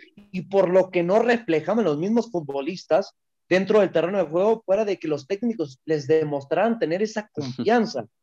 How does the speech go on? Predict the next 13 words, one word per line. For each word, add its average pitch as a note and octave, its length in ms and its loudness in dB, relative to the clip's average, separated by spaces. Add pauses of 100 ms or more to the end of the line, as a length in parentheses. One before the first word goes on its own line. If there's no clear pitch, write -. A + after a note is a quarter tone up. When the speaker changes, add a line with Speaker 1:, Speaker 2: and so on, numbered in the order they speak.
Speaker 1:
Ahí E3 200 2
es A#3 120 6
cuando A3+ 220 0
nos F#3 160 2
damos A3 240 2
cuenta A3 320 0
que E3+ 240 -4
todo, G#3 540 4 (100)
por F3+ 140 4
donde F3+ 280 4
le E3+ 80 6
buscabas, A#3+ 600 2
Speaker 2:
Sí. - 100 -16